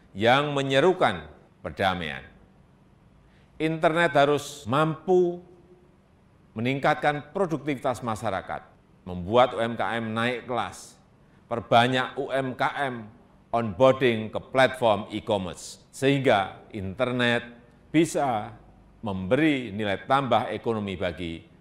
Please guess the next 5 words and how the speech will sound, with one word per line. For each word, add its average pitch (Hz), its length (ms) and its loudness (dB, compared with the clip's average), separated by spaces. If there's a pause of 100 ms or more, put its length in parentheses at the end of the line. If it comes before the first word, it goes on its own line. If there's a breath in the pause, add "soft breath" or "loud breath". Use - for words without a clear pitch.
(220)
seluruh 113 480 -2 (400)
lapisan 82 640 -6
masyarakat. 76 560 -10 (480)
Hadirin 165 560 2 (400)
sekalian, 98 640 2